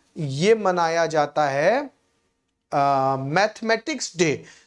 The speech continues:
स्वामी रामानुजन जी का बर्थडे था इस दिन, अ, विंटर सोल्स्टिस डे भी था, है ना? विंटर सोल्स्टिस मतलब यहाँ पे सबसे बड़ी रात और दूसरी तरफ सबसे बड़ा दिन।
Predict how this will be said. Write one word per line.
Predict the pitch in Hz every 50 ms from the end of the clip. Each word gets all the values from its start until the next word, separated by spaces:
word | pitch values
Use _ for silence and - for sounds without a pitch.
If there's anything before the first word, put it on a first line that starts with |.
| _ -
स्वामी | - - 202 196 202 220 254 277
रामानुजन | 247 226 208 214 220 220 226 226 226 185 254 285 277 247
जी | 190 196 214 190
का | - 233
बर्थडे | 226 190 185 180 175 175 202 196
था | 196 202
इस | 196 190
दिन, | 175 175 233 254 247 233 - - - - _ -
अ, | 165 165 165 160 160 156 156 147 147 - - - _ _ - - - - - - _ _ - 196
विंटर | 147 143 185 196 208 190 - 247 254
सोल्स्टिस | 247 - - 202 196 202 208 202 - - - 160 180 202 226 208 - - - 196
डे | 151 135 131 180 202 208
भी | 190 175 180
था, | 156 - - 139 117
है | 110 123 156
ना? | 180 214 247 262 - - _ _ _ - - _ _ -
विंटर | 156 170 180 175 175 240 226
सोल्स्टिस | 226 - 202 208 202 - - 196 202 208 208 196 180 190
मतलब | 208 196 190 233 247 240
यहाँ | 214 190 175 170 196 196
पे | 196 208 190
सबसे | - - 170 160 - - 196 185
बड़ी | 160 170 165 180 175 156
रात | 160 156 180 226 247 - - _ _ _ _ _ _ -
और | - 196 220 240 247 190
दूसरी | 156 139 160 170 165 - 175 175 170
तरफ | - - 175 208 247 247 -
सबसे | - - 143 - - - 160 139
बड़ा | 131 139 165 185 185
दिन। | 147 131 151 147 127 110 101 92